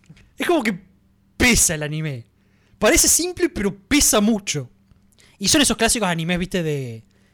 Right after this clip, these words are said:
eso es slice of life, pero de superación, viste, y, y tratar de hacer lo mejor que se, que uno puede y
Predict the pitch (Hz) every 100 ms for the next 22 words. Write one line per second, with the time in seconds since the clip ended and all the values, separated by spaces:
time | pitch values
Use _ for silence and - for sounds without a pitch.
0 | _ _ _ _ 226 226 185 202 202 190
1 | 233 185 160 - 160 151 - 180 175 180
2 | 185 156 160 - 170 147 120 - _ -
3 | 147 143 - 156 151 139 - - 139 160
4 | 151 143 165 147 143 131 - 156 156 143
5 | - 151 147 147 151 156 147 123 117